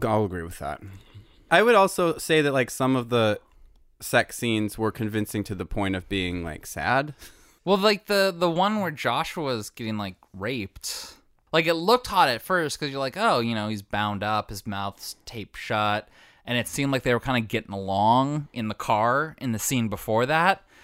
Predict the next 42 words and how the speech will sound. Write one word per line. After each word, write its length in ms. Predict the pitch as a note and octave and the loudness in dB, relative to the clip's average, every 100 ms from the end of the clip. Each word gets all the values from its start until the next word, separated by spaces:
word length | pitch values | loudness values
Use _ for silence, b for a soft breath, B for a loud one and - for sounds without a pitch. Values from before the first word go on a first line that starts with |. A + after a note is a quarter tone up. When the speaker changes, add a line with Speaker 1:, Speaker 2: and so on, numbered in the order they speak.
| b | b
Speaker 2:
So 120 | - F3+ | -4 0
you're 80 | |
like, 120 | F#3 - | 0 4
"Oh, 180 | - C3 | 2 2
things 300 | B2+ B2 - | -2 -4 -4
just 220 | C3 - _ - | -4 -8 _ -4
escalated 680 | A#2+ - B2 A#2 G#2+ C3 C#3 | -2 -2 -2 0 0 -2 -2
and 360 | A2+ G#2 G#2 - - | -2 -2 -4 -8 -4
they're 120 | A2 | -2
getting 180 | A2+ A2+ | -2 -2
their 120 | A2+ | 2
rocks 340 | C3 E3 - | 2 2 0
off." 280 | A#2 G2+ F#2+ | 0 2 0
But 100 | B2 B2+ | -4 2
then, 280 | C3+ C3 | 2 2
like, 340 | B2 G#2+ - - b b | 0 -2 -4 -18 b b
Danny 260 | A#2 A2+ A#2 | -4 -2 -4
starts, 240 | - A2+ | -6 -6
like, 140 | G#2+ G2 | -8 -4
waving 360 | G#2+ G#2+ A2 | -4 -2 -2
that 200 | G2+ F2+ | -4 -6
blade 340 | G2 G2 G#2+ A#2 | -8 -4 -2 2
around 600 | B2 B2 B2 B2 B2 B2 | 4 4 2 2 2 0
and, 120 | A2+ | 0
like, 180 | G#2+ - | -2 0
"Oh, 160 | B2+ A2+ | 2 4
well, 100 | B2+ | 2
that's 220 | D#3+ C#3+ | 0 -4
not 240 | G2+ F2 | -6 -6
cool." 540 | - - F2+ E2 G2+ G2+ | -8 -8 -6 -6 -8 -6
Like, 340 | G#2+ G2 - - | -4 -6 -8 -8
Speaker 1:
See, 360 | - A3 A3 - | 2 4 4 6
I 160 | G#3+ | 4
thought 340 | B3+ C4 C4 - | 4 4 4 4
that 280 | G#3 E3+ - _ _ _ - | 4 4 0 _ _ _ -8
the 180 | D3+ D3 | -4 0
implication 840 | D#3 D3 - D#3+ D#3 - D3+ C#3 | 0 0 -2 0 0 2 2 2
was 540 | B2+ B2 B2 B2 A2+ | 4 6 6 4 0
that 500 | A#2+ A#2 A2 G#2+ G#2 - _ _ _ _ | 2 4 6 6 4 -2 _ _ _ _
it 80 | C#3 | 2
was 220 | B2 A2+ | 2 -2
play 840 | - - B2+ A#2+ C3 D3 F3+ F3 | -4 -2 2 4 4 2 0 -4